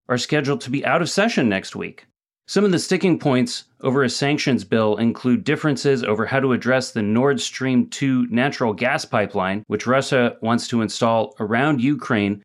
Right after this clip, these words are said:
to pump natural gas into Germany, and there are differences over how to punish Russian bankers. Without that bipartisan sanctions bill, senators were looking to pass a resolution of unity against Russia's aggression,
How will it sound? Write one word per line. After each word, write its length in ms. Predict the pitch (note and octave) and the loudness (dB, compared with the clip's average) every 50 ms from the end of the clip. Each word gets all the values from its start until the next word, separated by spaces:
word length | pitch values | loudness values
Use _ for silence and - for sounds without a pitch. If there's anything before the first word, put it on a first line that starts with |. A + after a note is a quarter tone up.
| - | -20
to 100 | - - | -18 -10
pump 260 | - - C#3 C3 A#2+ | -4 -2 -2 0 0
natural 380 | G#2+ A#2+ C3 C3 B2 - B2 G#2 | 0 0 0 0 0 0 -2 0
gas 280 | G#2+ A#2 A#2 A2 - - | 2 0 0 0 -2 -4
into 140 | G#2+ G2 | -6 -6
Germany, 540 | F2+ - A#2+ B2+ C#3+ D3+ B2+ G2+ F#2+ G2 - _ _ - | -4 -4 -2 0 2 2 0 0 -2 -6 -10 _ _ -4
and 100 | - C3+ | 0 2
there 120 | D#3 E3 D#3+ | 2 4 2
are 40 | C#3 | 2
differences 560 | A#2+ F3 F3 - F#3+ D#3+ - F3 E3 C3 B2 | 0 0 0 0 -2 0 0 0 -2 -2 -2
over 240 | - D3 C#3 D3+ C3 | -2 -2 0 0 0
how 140 | - D#3+ | 0 0
to 140 | D#3 D#3+ C#3+ | 0 0 -2
punish 420 | - - D#3 D#3+ D#3 C#3+ - - - | -2 0 0 2 2 0 -2 -4 -6
Russian 420 | A#2 B2+ D3+ D#3 - - D#3 B2+ | -2 0 0 0 2 0 0 2
bankers. 540 | C3+ E3+ F#3+ F#3+ - - - - - - - _ _ _ _ _ _ _ - | 2 0 0 -2 -4 -8 -12 -12 -18 -20 -20 _ _ _ _ _ _ _ -4
Without 320 | B2+ B2 E3+ F3 F#3 F3+ | -2 0 2 0 2 2
that 280 | G3+ E3 E3 - - - | 2 2 2 2 0 -2
bipartisan 640 | D3 C#3 C#3+ B2 - D#3+ D3+ C3+ C3+ A#2+ C3+ A#2+ | 0 0 0 0 2 0 2 2 0 0 0 -2
sanctions 520 | G2+ - - F3+ G3+ G3 - - B2+ G2+ F#2+ | -2 0 0 0 0 0 0 0 -2 -2 -2
bill, 260 | - G#2+ G#2 G#2 G#2+ | 0 0 0 0 0
senators 680 | - - D3+ D#3 D#3 D#3 D3 C#3+ C#3 C3 A#2 - - | -2 -2 0 2 2 2 2 2 2 0 0 -4 -6
were 140 | - A#2 A#2+ | -6 -2 0
looking 300 | A#2+ C3 C#3+ C#3+ D3+ C3 | 0 0 2 2 2 0
to 60 | A#2+ | 0
pass 300 | A#2+ - D3 C3+ B2+ B2 | 0 0 -2 -2 -2 -2
a 60 | - G#2+ | -4 -6
resolution 720 | G2+ G#2+ C3+ D3+ C#3 C#3 C#3 C#3+ C#3+ B2 - C#3+ A#2+ - | -2 0 0 0 0 0 0 0 0 0 2 0 0 0
of 80 | G#2 G2+ | -2 -4
unity 600 | G#2+ A#2 D#3 G#3 A#3 A#3 C3+ G#2+ F#2+ F#2 G2 - - | -2 0 2 4 4 4 4 2 -2 -4 -6 -6 -6
against 360 | B2 A#2 D3 C#3 B2 - - | -2 0 0 0 0 -2 -2
Russia's 360 | C3 C3+ C3+ B2+ - B2 G#2 | 0 0 0 0 0 -2 -2
aggression, 600 | G#2+ G2 - A#2+ C#3 F3 F3+ - - G#2 G2+ G#2 | -2 -2 0 0 0 0 0 0 -2 -2 -2 -4